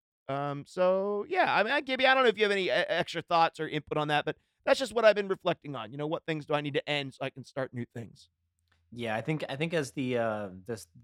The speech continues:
Speaker 2: the weather starts to drop as well, we start looking at things that we can cut, cut to make the inside time that we are inevitably gonna have with fall and winter and the weather being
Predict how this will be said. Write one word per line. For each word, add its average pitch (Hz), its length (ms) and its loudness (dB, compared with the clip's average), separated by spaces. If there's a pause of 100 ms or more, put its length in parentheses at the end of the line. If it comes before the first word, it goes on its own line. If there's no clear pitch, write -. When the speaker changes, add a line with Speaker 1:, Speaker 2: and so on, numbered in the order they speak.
(100)
Speaker 2:
the 123 100 -4
weather 117 420 0
starts 113 400 -4
to - 100 -12
drop 107 400 -2
as 95 140 -12
well, 98 280 -8
we 104 100 -8
start 110 240 -6
looking 110 300 -12
at 98 200 -14
things 98 300 -12
that 98 240 -10 (580)
we 120 160 -8
can 107 420 -10
cut, 117 260 -6
cut 120 320 -4
to 107 160 -12
make 104 240 -12 (880)
the 117 260 -10
inside 127 520 0
time 113 260 -2
that 104 80 -8
we 107 100 -8
are 104 80 -2
inevitably 117 440 -2
gonna 98 200 -8
have 104 360 -4
with 107 140 -14
fall 104 400 0
and 101 180 -8
winter 101 320 -8
and 98 140 -10
the 95 60 -10
weather 95 280 -8
being 98 320 -14